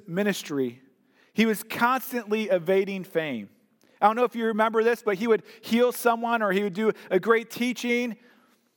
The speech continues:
and Jesus would say, "Don't tell anybody. Don't tell anybody. My hour has not yet come."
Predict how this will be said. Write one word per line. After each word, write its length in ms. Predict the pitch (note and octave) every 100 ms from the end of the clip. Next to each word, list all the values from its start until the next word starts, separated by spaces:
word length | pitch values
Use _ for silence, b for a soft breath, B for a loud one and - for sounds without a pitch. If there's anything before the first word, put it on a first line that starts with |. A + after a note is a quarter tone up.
| _
and 140 | F#3 G3
Jesus 320 | B3 G#3+ G#3+
would 160 | G#3+ -
say, 160 | G#3
"Don't 280 | F#3+ A#3+ B3
tell 220 | - B3
anybody. 520 | A#3 A#3 F3 B2 G#2 _ -
Don't 200 | B3 C#4+
tell 200 | - C#4+
anybody. 520 | C#4 C4 G#3+ G#3+ G3+ _ _ _ _ _ _ _ _ _ _
My 200 | F#3 G#3 A3+
hour 400 | A#3 B3+ B3+ A#3+
has 280 | G3 G3+ F3+
not 360 | G#3 A#3 G#3
yet 300 | F#3+ G3+ G3
come." 460 | - E3+ D3 A#2 A2+